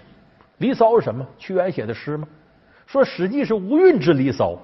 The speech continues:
就它是不押韵的，像《离骚》这样的艺术作品。艺术品是怎么来的？往往是虚构而来的。这是鲁迅先生用曲笔说，司马迁呢，也在那虚构历史。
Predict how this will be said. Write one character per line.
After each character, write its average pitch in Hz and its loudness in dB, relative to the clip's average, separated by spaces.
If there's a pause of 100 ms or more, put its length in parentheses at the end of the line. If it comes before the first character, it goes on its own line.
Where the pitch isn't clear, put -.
(320)
就 - -2
它 220 -2
是 226 0
不 233 -2
押 233 0
韵 269 0
的， 160 -2
像 196 -2
《离 180 -4
骚》 190 2
这 180 -2
样 190 0
的 180 -4
艺 339 -2
术 131 -8
作 101 -8
品。 - -18 (400)
艺 262 -2
术 196 0
品 117 -4
是 131 -8
怎 101 -8
么 67 -16
来 69 -10
的？ 80 -16 (340)
往 98 -10
往 131 -8
是 - -18
虚 - -14
构 180 -8
而 - -12
来 - -20
的。 - -20 (680)
这 269 6
是 190 4
鲁 202 0
迅 240 -2
先 190 4
生 214 0
用 214 0
曲 190 0
笔 160 -4
说， 143 -2 (300)
司 - -8
马 117 0
迁 127 -4
呢， 110 -4 (200)
也 107 -4
在 190 0
那 147 -4
虚 - -8
构 135 -4
历 131 -4
史。 76 -14